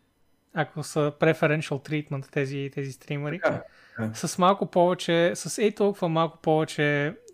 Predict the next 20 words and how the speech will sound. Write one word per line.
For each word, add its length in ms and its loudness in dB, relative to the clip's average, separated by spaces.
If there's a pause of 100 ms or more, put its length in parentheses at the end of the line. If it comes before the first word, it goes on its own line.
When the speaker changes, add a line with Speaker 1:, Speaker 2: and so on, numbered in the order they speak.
(120)
Speaker 1:
параноя, 600 2 (840)
може 240 2
да 440 0 (600)
доста, 320 -8
доста 280 -6
интересни 440 -6
идеи 280 -2
да 60 -12
ти 80 -12
дойдат 280 -2
в 60 -10
главата. 400 -6 (1080)
За 140 -10
какво 260 -6
мога 200 -8
да 60 -14
прави 280 -8
G 180 -10
G 40 -12
G. 140 -10